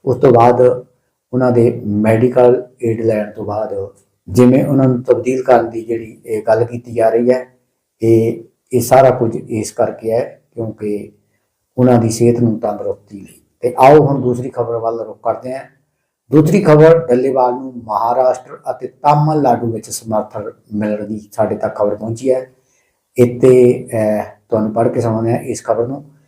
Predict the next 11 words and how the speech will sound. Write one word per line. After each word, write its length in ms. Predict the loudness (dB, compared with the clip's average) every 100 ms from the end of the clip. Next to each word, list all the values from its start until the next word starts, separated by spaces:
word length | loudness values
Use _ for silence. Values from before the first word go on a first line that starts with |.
| _ _ _
ਮਹਾਰਾਸ਼ਟਰ 760 | 2 6 6 6 6 4 2 0
ਵਿੱਚ 240 | 0 0
ਜਗਜੀਤ 440 | -2 -4 -6 -12 -12
ਸਿੰਘ 200 | -12 -12
ਡੱਲੇਵਾਲ 520 | -10 -8 -4 -4 -4
ਦੇ 320 | -6 -4 -4 -6
ਮਰਨ 460 | -16 -10 -6 -4 -2
ਵਰਤ 260 | -2 -2
ਦੇ 140 | -8 -12
ਸਮਰਥਨ 520 | -12 -8 -8 -8 -4
ਵਿੱਚ 240 | -4 -4